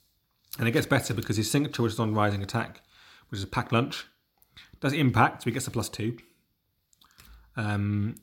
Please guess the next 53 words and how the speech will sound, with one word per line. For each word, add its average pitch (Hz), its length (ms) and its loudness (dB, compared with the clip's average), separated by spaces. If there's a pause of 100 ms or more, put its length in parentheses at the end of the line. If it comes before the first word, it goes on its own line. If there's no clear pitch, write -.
it 113 140 -4
doesn't 156 300 0
do 131 200 6
normal 123 320 4
rising 110 220 0
attack 117 200 -8
damage. 101 220 -6
It 104 60 -6
does 113 100 -2
none 127 220 2
against 120 260 -2
high 113 140 -2
guard, 104 240 -4
none 107 160 -6
against 104 240 -8
low 101 160 -6
guard, 98 260 -8
and 101 220 -4
one 104 160 0
against 92 260 -8
the 104 80 -4
other 92 80 -6
one, 92 240 -6
so - 260 -8
three 98 460 -4
against 90 220 -6
the 92 80 -8
other 92 60 -6
ones. 92 200 -8 (800)
But - 60 0
the 127 100 8
enter 160 200 6
effect 143 220 2
is 113 40 0
amazing. 110 440 2
So - 100 -6
if 127 80 -6
the 139 80 2
enemy 156 160 2
has 127 80 0
suffered 131 240 0
one 127 160 4
or 120 80 4
more 113 160 2
wounds 104 280 2
and 104 80 -4
has 110 120 -2
an 104 80 -2
evade 110 300 0
stat - 160 -4
of 104 100 -6
minus 104 320 -4
one 107 480 -4